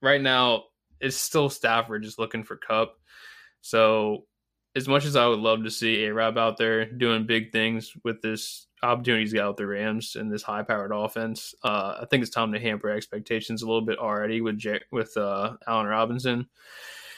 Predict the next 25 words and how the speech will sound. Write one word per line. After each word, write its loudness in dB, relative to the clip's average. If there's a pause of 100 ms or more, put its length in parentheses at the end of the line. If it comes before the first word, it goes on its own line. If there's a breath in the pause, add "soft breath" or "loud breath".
(800 loud breath)
And 6
just 8
realize 8
that, 4
like, -4
it's -4
still -2
Cooper -8
Kupp, -4
which -6
is 0
insane 2
to 2
me 0
'cause, -8
like, -4 (260)
anybody 6
in 4
the 2
world 2
that's -8
watched 0
football 2
last -4
year -4